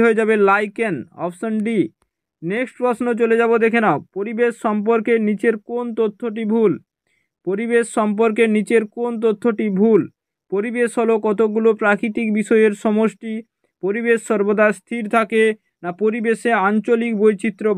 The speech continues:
বর্তমান, না পরিবেশ নিয়ন্ত্রণ ও স্বভোজী উদ্ভিদের উপর ভিত্তি করে গঠিত হয়। তাহলে মনে রাখতে হবে যে পরিবেশ সর্বদা স্থির থাকে, এটা কিন্তু ভুল, স্থির থাকে না।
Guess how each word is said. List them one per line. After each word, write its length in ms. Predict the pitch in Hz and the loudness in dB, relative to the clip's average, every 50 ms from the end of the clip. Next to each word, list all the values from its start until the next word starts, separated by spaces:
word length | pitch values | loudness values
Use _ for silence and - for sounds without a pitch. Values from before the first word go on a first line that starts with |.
| 196 | 2
বর্তমান, 480 | 202 208 202 208 226 220 220 220 220 214 214 - _ _ _ _ - | 2 0 0 -2 -2 0 0 0 0 0 -2 -6 _ _ _ _ -10
না 80 | 165 170 | -8 -6
পরিবেশ 500 | - 202 214 214 240 214 233 233 226 220 - | -2 -2 -2 -2 -2 0 0 0 0 0 0
নিয়ন্ত্রণ 580 | 180 170 190 214 226 226 220 208 220 226 226 220 - | 0 0 2 2 2 0 0 0 2 2 2 2 2
ও 100 | 208 202 202 | 2 2 2
স্বভোজী 640 | 202 - - 226 233 233 226 240 247 214 233 247 240 | 0 0 0 2 2 2 4 2 2 2 0 -2 0
উদ্ভিদের 560 | 208 196 202 190 208 214 220 196 220 220 214 214 | 2 2 2 2 2 0 0 2 4 4 4 4
উপর 320 | 214 202 214 214 220 220 220 214 - _ _ _ _ _ _ | 2 2 2 2 2 2 2 0 -4 _ _ _ _ _ _
ভিত্তি 320 | 160 190 196 196 _ 220 220 | -10 -10 -10 -10 _ -14 -6
করে 240 | 196 214 208 202 208 208 | -4 -2 0 2 2 2
গঠিত 380 | 196 208 208 202 - 208 196 214 | 2 2 0 0 -2 -4 0 0
হয়। 440 | 214 202 196 208 202 202 190 151 143 - _ _ _ _ _ _ _ _ _ _ _ | 2 4 4 4 6 6 4 2 0 -2 _ _ _ _ _ _ _ _ _ _ _
তাহলে 220 | 185 185 208 233 240 | -4 -2 -2 -2 0
মনে 240 | 226 226 226 233 | 0 0 0 2
রাখতে 300 | 226 233 233 233 - - 240 | 2 2 2 0 -2 -6 -8
হবে 220 | 226 226 208 214 170 | -6 -4 -2 -2 0
যে 120 | 147 175 190 | 0 0 -2
পরিবেশ 440 | 175 - 220 214 233 220 233 233 233 226 | 0 0 0 0 0 0 2 2 0 0
সর্বদা 480 | - - 226 214 208 214 226 214 226 226 226 | 0 -2 0 0 0 0 2 2 2 2 2
স্থির 340 | - - _ _ 262 254 226 220 | 0 -6 _ _ -12 -10 -8 -4
থাকে, 280 | - 240 226 - 226 214 214 | -2 -2 -2 0 0 0 2
এটা 140 | 202 214 214 | 2 0 0
কিন্তু 220 | 214 226 214 202 214 202 | 0 0 0 2 2 2
ভুল, 280 | 196 226 233 226 196 139 - - _ _ | 2 4 4 4 4 2 0 -4 _ _
স্থির 320 | _ _ _ - 208 214 208 202 | _ _ _ -10 -8 -8 -8 -4
থাকে 280 | 196 226 220 208 - 226 | -2 -2 -2 0 0 0
না। 140 | 226 220 196 | 2 2 2